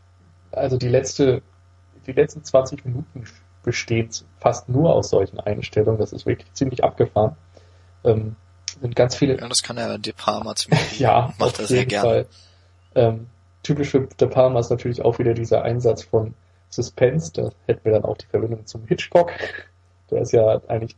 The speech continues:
Speaker 1: so der Erfinder davon. Und De Palma galt immer so als der Nachfolger. Ähm,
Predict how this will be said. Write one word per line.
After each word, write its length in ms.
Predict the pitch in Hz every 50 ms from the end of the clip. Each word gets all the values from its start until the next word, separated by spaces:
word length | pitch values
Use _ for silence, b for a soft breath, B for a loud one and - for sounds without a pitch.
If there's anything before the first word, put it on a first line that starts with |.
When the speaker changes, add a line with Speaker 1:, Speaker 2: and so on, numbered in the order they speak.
| _ _ -
Speaker 1:
so 100 | 110 107
der 140 | 107 104 101
Erfinder 420 | 101 - - 151 156 165 151 135
davon. 420 | 131 131 131 - - 131 127 131
Und 200 | 127 - - 110 - - - _ _ _
De 60 | _ _
Palma 340 | - - 120 123 123 120 113
galt 320 | - - - 104 107 107 -
immer 180 | 113 110 107
so 120 | 107 107 104
als 220 | 104 101 - -
der 100 | - 107
Nachfolger. 640 | 104 104 104 104 - _ - 104 104 98 98 101 107 - _ _ _ _ _ _ _ _ _ _ _ _ _ _ _ -
Ähm, 320 | 113 104 104 101 101 -